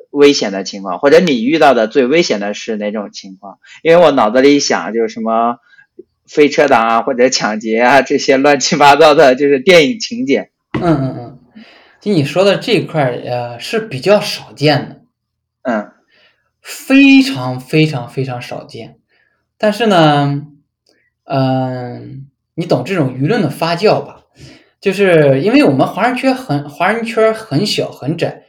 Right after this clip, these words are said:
Speaker 2: 华人圈接受信息的范围就更窄，它就绝大部分因为华人英文的问题嘛，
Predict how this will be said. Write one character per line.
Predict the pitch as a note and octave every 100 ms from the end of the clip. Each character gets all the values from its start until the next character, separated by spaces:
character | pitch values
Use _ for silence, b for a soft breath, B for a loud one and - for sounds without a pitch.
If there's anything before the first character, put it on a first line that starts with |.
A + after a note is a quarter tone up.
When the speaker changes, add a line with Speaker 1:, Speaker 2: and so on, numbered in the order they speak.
| b b
Speaker 2:
华 | D#3+
人 | A3+ B3
圈 | B3 A#3+
接 | A#3+ A#3
受 | A#3
信 | F#3+ - B3 -
息 | - G#3
的 | D#3
范 | - G#3 C3+
围 | A2+ A2 - -
就 | G#3+
更 | C#4 G#3
窄， | C3+ - - _ _ _ _
它 | A#3
就 | C4 A#3 G3+ - - _
绝 | - F3
大 | A3+
部 | G#3+
分 | G#3+ F#3+
因 |
为 | F#3+
华 | F#3 D#3+
人 | D#3+
英 | G3
文 | F#3
的 | C3+
问 | C3+ C3
题 | -
嘛， | - C#3